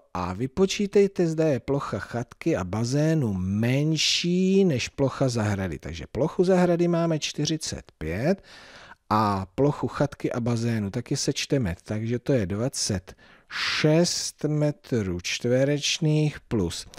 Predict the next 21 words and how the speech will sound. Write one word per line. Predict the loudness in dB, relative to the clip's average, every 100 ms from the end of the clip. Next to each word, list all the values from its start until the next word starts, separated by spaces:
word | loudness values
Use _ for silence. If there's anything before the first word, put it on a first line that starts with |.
| -14 -14 -18 -8 2
patnáct | 2 0 0 4 6 6 6 4 0 -4 -8 -18 -20 -12
metrů | -6 -2 -2 -6 -4 2 4 4 2
čtverečních, | -2 -2 2 4 4 2 0 -2 -4 -4
tak | -6 -8
tohle | -4 -2 -2 -2
to | -2
je | -2
jasný. | -4 -4 -6 -8 -20 -20 -10 0
Dvacet | 2 2 0 -2
šest, | 0 0 0 -4 -8 -16 -16 -6
třicet | -4 -2 -2 -2
šest, | 0 2 2 -2 -10 _ _ _ _ _
čtyřicet | -6 -2 0 0 -2 -2
jedna. | -2 -2 -4 -6 -10 -20 _ _ _ _ _ _ -20 _ -12
Čtyřicet | -4 0 2 2 0 2
jedna | 2 2 2 2 2 0 _ _ _ -2
metrů | 0 0 -2 -6 -6
čtverečních | -6 -4 2 4 4 2 -2 -2 -4 -6
a | -8
čtyřicet | -8 -2 0 0 -2 -6 -6 -2
jedna | -2 0 0 0